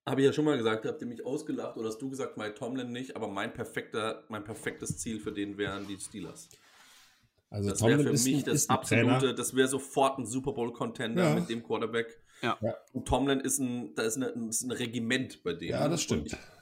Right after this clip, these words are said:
Speaker 1: und ich glaube,
Speaker 2: Ja,
Speaker 1: das wär perfekt, aber
Speaker 3: Und
Speaker 1: ja.
Speaker 3: Big Ben hatte ja auch eine ähnliche, ähnliche Storyline in seiner
Speaker 2: Absolut,
Speaker 3: Karriere.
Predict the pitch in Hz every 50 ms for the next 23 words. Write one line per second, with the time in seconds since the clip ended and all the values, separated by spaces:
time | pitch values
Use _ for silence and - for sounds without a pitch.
0 | _ _ 120 120 123 123 - - 123 113 120 135 135 131 127 127 - 135 123 123
1 | - - - 202 233 240 - - 139 - - - - 113 110 117 117 117 117 -
2 | - - - - - _ _ _ _ - - 156 - 190 180 - - 196 196 196
3 | 196 196 - 185 175 170 180 175 165 170 160 151 160 165 165 156 135 127 139 131
4 | 123 120 120 - 139 139 139 139 123 135 123 123 120 113 117 - _ - - -
5 | - - - - _ _ _ - - - 143 127 123 127 123 120 113 113 113 117
6 | 117 117 120 113 120 117 117 117 117 - 117 117 117 117 104 131 131 143